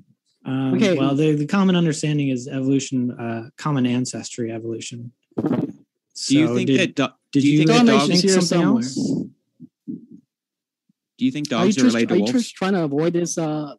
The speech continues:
Speaker 2: are you, are you trying to avoid this argument? 'Cause you know you can't answer it.
Speaker 3: We're trying to understand it.
Speaker 1: No, I'm
Speaker 2: Okay,
Speaker 1: trying to stay,
Speaker 2: it,
Speaker 1: I'm
Speaker 2: it,
Speaker 1: trying to
Speaker 2: the
Speaker 1: not
Speaker 2: question
Speaker 1: let
Speaker 2: is
Speaker 1: you
Speaker 2: simple.
Speaker 1: waste my time because
Speaker 2: There's an
Speaker 1: this is a
Speaker 2: ancestor
Speaker 1: debate about
Speaker 2: between the
Speaker 1: common
Speaker 2: Dalmatian
Speaker 1: ancestry of all organisms,
Speaker 2: This
Speaker 1: not
Speaker 2: is
Speaker 1: about
Speaker 2: evolution.
Speaker 1: dogs.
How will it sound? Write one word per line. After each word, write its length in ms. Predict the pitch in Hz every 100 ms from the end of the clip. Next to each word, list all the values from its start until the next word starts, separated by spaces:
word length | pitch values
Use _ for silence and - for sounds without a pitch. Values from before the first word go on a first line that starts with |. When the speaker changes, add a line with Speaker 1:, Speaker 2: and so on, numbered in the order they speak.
| -
Speaker 2:
are 80 | 175
you, 120 | 180 -
are 60 |
you 80 | 180
trying 160 | 185 220
to 40 |
avoid 180 | 160 170
this 120 | 175
argument? 280 | 180 208 233 _ _
'Cause 140 | 165 156
you 20 |
know 80 | 160
you 60 |
can't 200 | 135 165
answer 220 | 143 -
it. 80 | 226 - _ _ _ _ _ _
Speaker 3:
We're 80 | 139
trying 180 | 190 165
to 80 | 113
understand 460 | 101 - 110 104
it. 120 | 82 - _
Speaker 1:
No, 340 | 143 139 143 151
I'm 80 | 185
Speaker 2:
Okay, 160 | 214
Speaker 1:
trying 140 | 180 180
to 80 |
stay, 220 | 160 - 170
Speaker 2:
it, 60 |
Speaker 1:
I'm 60 | 151
Speaker 2:
it, 80 | -
Speaker 1:
trying 140 | 208
to 80 | 180
Speaker 2:
the 40 |
Speaker 1:
not 100 | 147
Speaker 2:
question 220 | 151 220 208
Speaker 1:
let 40 |
Speaker 2:
is 60 | 151
Speaker 1:
you 60 |
Speaker 2:
simple. 180 | 139 135
Speaker 1:
waste 180 | 127 -
my 120 | 131
time 420 | - 135 127 117
because 420 | 113 113 123 120
Speaker 2:
There's 320 | 160 208 226 226
an 120 | 214
Speaker 1:
this 220 | 214 233
is 80 | 208
a 40 |
Speaker 2:
ancestor 200 | 214 214
Speaker 1:
debate 280 | 170 170 170
about 220 | 151 147 143
Speaker 2:
between 160 | 165
the 80 | 156
Speaker 1:
common 240 | 147 165
Speaker 2:
Dalmatian 480 | 160 180 233 220 170
Speaker 1:
ancestry 640 | 151 190 226 123 120 113 127 _ _ -
of 200 | 131 120
all 260 | 147 196 214
organisms, 640 | 147 131 127 123 123 120
Speaker 2:
This 120 | -
Speaker 1:
not 160 | 120 -
Speaker 2:
is 80 | 185
Speaker 1:
about 40 |
Speaker 2:
evolution. 160 | 190 233
Speaker 1:
dogs. 680 | 151 151 120 - - -